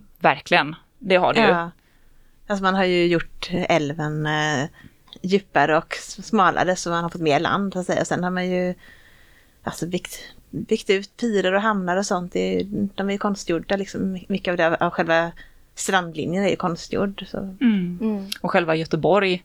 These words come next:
Speaker 1: ligger ju på väldigt, väldigt sank mark. Så, eh,
Speaker 3: Just det.
Speaker 1: man fick ju börja med att anlägga kanaler och annat för att, liksom, få bort vattnet. Så det var kanske inte bästa platsen att bygga på egentligen, rent så, eh, <laughs> stabilitetsmässigt. Men man löste ju det.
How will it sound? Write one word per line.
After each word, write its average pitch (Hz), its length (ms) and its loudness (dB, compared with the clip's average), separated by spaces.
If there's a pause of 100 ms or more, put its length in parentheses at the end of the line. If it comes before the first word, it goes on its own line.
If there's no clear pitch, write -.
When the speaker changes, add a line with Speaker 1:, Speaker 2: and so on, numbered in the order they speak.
(440)
Speaker 1:
ligger 147 300 0
ju 170 80 4
på 170 160 2
väldigt, 147 320 0
väldigt 147 200 -2
sank 147 460 -2
mark. 156 560 -2
Så, 165 340 2
eh, 160 120 4
Speaker 3:
Just 160 240 0
det. 180 40 -4
Speaker 1:
man 165 120 4
fick - 160 0
ju 175 60 4
börja 151 240 4
med 170 180 2
att 165 80 2
anlägga 156 420 -2 (120)
kanaler 156 540 0
och 160 240 2
annat 147 260 -4
för - 100 0
att, - 40 2
liksom, - 240 -4
få - 120 -10
bort - 240 -8
vattnet. - 420 -6
Så 160 180 2
det 147 40 -10 (600)
var 170 140 2
kanske 175 220 2
inte 180 140 4
bästa 170 320 2
platsen 175 340 0
att 147 60 0
bygga 143 260 2
på 151 200 4
egentligen, 160 360 6
rent 151 200 4
så, 143 220 6
eh, 147 300 6
<laughs> 302 1200 2
stabilitetsmässigt. 175 960 2
Men 175 180 4
man 185 100 6
löste 170 260 4
ju 170 60 4
det. 180 140 2